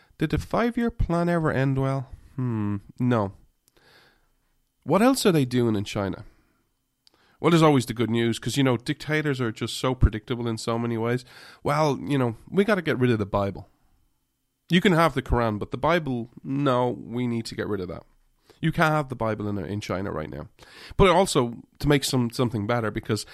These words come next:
you know, this is just something Christians around the world should just go, "Hallelujah," about.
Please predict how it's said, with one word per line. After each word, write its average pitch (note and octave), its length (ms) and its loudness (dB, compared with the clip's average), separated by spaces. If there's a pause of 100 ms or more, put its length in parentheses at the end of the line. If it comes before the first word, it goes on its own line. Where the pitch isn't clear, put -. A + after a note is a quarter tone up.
(200)
you C3+ 100 0
know, B2+ 120 4
this E3 180 -2
is C3+ 100 -4
just - 200 -2
something A#2 260 0
Christians A#2+ 480 -2
around G#2+ 160 0
the G#2+ 60 -2
world A2 240 -2
should - 80 -10
just A2 160 -6
go, G#2 100 -2
"Hallelujah," D4 1040 2
about. F#3 300 -2